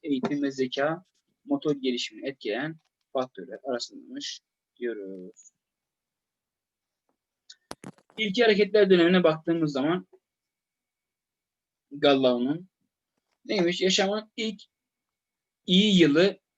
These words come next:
gelecekte kazanacak hareketlerin temelini oluşturur diyor.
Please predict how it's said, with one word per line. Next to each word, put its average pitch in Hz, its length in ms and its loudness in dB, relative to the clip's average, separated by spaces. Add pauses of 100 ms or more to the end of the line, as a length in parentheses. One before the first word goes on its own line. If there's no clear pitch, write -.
(220)
gelecekte 160 600 0
kazanacak 160 480 -2
hareketlerin 160 600 -4
temelini 160 420 -4
oluşturur - 440 -16
diyor. 302 220 -10